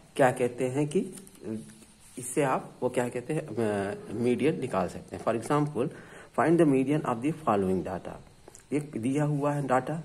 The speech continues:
सबसे पहले हम क्या करें, इसको जो है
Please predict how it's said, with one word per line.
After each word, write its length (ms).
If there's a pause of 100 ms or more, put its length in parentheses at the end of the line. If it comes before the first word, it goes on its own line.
(320)
सबसे 240
पहले 240
हम 180
क्या 200
करें, 440 (220)
इसको 340
जो 180
है 240